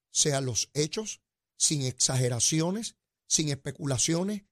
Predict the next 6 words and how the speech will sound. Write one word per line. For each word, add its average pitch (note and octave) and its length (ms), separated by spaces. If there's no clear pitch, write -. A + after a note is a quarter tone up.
sin D3+ 280
cargas E3+ 360
políticas E3 720
por D3 180
enemigos C#3+ 380
políticos, F3 520